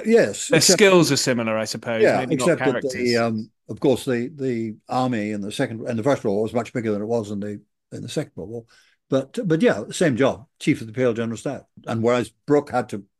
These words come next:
Speaker 1: try and keep Churchill under control, Robertson had to try and keep, um, Lloyd George under control. He didn't have a problem with Asquith. A-, Asquith, in fact, was, was very much in favour of Robertson.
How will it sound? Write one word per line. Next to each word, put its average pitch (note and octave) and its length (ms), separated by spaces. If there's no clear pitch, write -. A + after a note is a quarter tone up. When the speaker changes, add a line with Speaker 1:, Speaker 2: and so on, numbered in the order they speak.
Speaker 1:
try A#2 160
and G#2 120
keep B2 200
Churchill B2 340
under G#2 160
control, A2+ 460
Robertson C3 400
had C3 160
to A#2 80
try B2+ 200
and B2+ 120
keep, B2+ 220
um, B2+ 380
Lloyd C3+ 180
George E3 240
under F#2+ 180
control. G#2 420
He B2+ 80
didn't F3 200
have C3 80
a A#2 60
problem B2 240
with A2 120
Asquith. - 460
A-, C3 200
Asquith, B2 480
in G#2 60
fact, G#2 260
was, A2+ 240
was G#2+ 320
very A#2 160
much G#2 220
in G#2 60
favour A2 320
of F#2 100
Robertson. G2 420